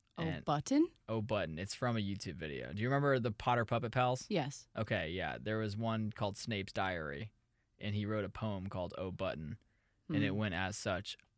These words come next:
Speaker 2: "Button, oh Button, oh where hath thou fled? Did thee tarry too long amongst fabric and thread? Did thee roll off my bosom?" There it is. That's why
Speaker 1: Mm.
Speaker 2: that came up. "And cease to exist. How I wish I could follow thee into the mist."
Speaker 1: I'm very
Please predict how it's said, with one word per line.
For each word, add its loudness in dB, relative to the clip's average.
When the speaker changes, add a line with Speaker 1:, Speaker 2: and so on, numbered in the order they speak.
Speaker 2:
"Button, 4
oh 4
Button, 0
oh 0
where 4
hath 0
thou 4
fled? -2
Did 2
thee 2
tarry 4
too 0
long 4
amongst 0
fabric 2
and 0
thread? -2
Did 4
thee 6
roll 6
off 6
my 6
bosom?" 4
There 4
it 2
is. -2
That's 4
why 6
Speaker 1:
Mm. 4
Speaker 2:
that 2
came -4
up. -2
"And 2
cease 2
to 2
exist. 0
How 0
I 2
wish 0
I 2
could -4
follow 2
thee -2
into -4
the -4
mist." -6
Speaker 1:
I'm 2
very 0